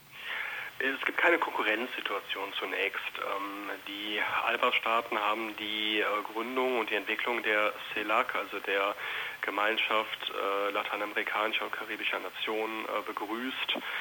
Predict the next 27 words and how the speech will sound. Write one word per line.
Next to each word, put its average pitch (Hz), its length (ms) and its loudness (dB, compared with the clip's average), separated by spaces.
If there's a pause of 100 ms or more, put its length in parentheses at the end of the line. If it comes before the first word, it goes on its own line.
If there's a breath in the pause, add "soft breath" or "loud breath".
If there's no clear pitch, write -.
(360 loud breath)
Äh, 107 100 2
man 104 140 0
muss 110 100 -2
dazu 117 280 -4
sagen, 110 240 -2
die 104 60 -6 (100)
celac 107 340 0
ist, 107 420 -4 (220)
ähm, 107 360 -2
das 104 180 -4
erste 113 920 2
lateinamerikanische 107 1200 0
und 98 260 -2 (100)
karibische 101 480 -2
Bündnis, 110 460 -2 (640 loud breath)
das 104 120 -2
tatsächlich - 520 -4
nur 104 200 -2
Staaten 104 380 2
dieser 104 280 -2
Region 107 420 0
einschließt, 117 540 0
also 95 200 -8
die 92 140 -8
U 98 160 -8
S - 180 -8
A 123 400 4